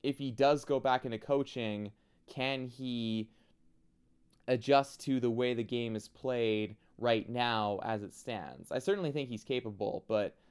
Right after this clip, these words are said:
I think there's a bigger question mark around Van Gundy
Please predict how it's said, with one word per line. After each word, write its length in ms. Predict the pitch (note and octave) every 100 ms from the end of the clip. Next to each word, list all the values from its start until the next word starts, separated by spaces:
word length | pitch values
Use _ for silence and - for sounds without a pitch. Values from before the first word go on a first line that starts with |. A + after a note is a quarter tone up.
| -
I 100 | B2
think 160 | C3+
there's 180 | B2+ A#2
a 60 | A2+
bigger 220 | A#2 G#2
question 400 | - B2 - A2
mark 260 | G#2 G2+ G#2
around 440 | G2+ G#2 G#2 G2+
Van 220 | G2 G2+
Gundy 500 | C3+ D3+ C3+ B2 A#2